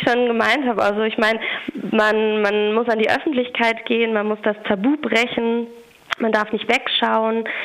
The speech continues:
Ähm, wenn man sich unsicher ist zum Beispiel, ähm, und, und ein Gefühl hat, „Hm, vielleicht ist da was, aber ich weiß nicht, wie ich handeln soll“, dann einfach das Hilfetelefon anrufen, weil das Hilfetelefon ist wirklich für alle da, für, ähm, Fachkräfte,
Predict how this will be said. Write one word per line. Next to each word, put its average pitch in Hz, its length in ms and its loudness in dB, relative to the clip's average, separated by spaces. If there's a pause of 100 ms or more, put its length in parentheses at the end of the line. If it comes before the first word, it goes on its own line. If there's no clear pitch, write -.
(280)
Ähm, 214 340 -2
wenn 208 100 2
man 208 160 0
sich 208 180 -4
unsicher 233 540 0
ist 214 200 -4
zum - 120 -6
Beispiel, 107 500 0
ähm, 107 480 0
und, 107 300 -2
und 220 300 -4
ein - 280 -2
Gefühl 214 340 -2
hat, 208 180 -4
„Hm, 240 220 0
vielleicht 202 280 -4
ist - 200 -2
da 262 160 0
was, 226 140 -2 (280)
aber 214 160 0
ich 214 100 -4
weiß 226 180 0
nicht, 233 140 -4
wie 220 80 -2
ich - 160 -4
handeln 240 400 0
soll“, 202 260 0 (280)
dann 202 160 2
einfach 202 220 0
das 214 120 -4
Hilfetelefon 208 720 0
anrufen, 214 500 -2
weil 196 100 0
das 196 120 -6
Hilfetelefon 220 800 -2 (340)
ist 202 180 -4
wirklich 214 300 0
für - 140 0
alle 220 240 2
da, 196 260 0 (100)
für, 190 360 0 (360)
ähm, 190 220 -2
Fachkräfte, 208 840 -2